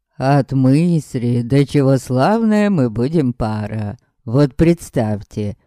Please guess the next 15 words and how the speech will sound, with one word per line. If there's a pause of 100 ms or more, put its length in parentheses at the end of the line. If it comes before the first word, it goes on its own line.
(160)
вы
и
я
совместно
гуляем
по
набережной. (260)
Вы
в
полосатом
морском
платьице, (200)
я
в
костюме".